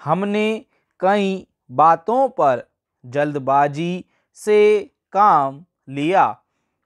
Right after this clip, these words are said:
और आज हम उसका फल भुगत रहे हैं। आप महाअनुभवों को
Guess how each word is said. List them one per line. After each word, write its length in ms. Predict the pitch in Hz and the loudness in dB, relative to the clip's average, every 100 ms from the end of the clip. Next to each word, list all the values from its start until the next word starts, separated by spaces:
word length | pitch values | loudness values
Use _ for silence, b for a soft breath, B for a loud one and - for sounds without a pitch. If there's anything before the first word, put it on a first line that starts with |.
| - | -4
और 540 | 135 156 165 180 185 196 _ _ - | 0 4 4 4 2 -8 _ _ 2
आज 520 | 143 160 175 185 170 _ _ - | 4 6 4 2 -8 _ _ -8
हम 420 | 170 220 190 226 _ _ _ _ | -4 -4 -6 -14 _ _ _ _
उसका 580 | 208 240 - - 143 135 - _ _ | -2 -2 -4 0 2 2 0 _ _
फल 540 | - 151 175 185 190 - _ _ 123 | -2 0 2 0 -6 -8 _ _ -10
भुगत 440 | 143 160 220 - _ _ _ 131 | -6 0 0 0 _ _ _ -10
रहे 420 | 143 170 143 131 | -4 -2 -2 -6
हैं। 320 | 113 170 151 _ _ _ _ _ _ _ - | -6 -6 -6 _ _ _ _ _ _ _ 0
आप 540 | 139 156 170 180 _ _ _ _ 139 | 4 6 6 2 _ _ _ _ -14
महाअनुभवों 1200 | 143 143 175 247 214 185 156 151 160 185 202 226 _ _ _ _ - | -10 -2 2 2 0 -4 -2 -2 -2 -4 -6 -10 _ _ _ _ 0
को 500 | 220 220 226 226 | 4 4 4 0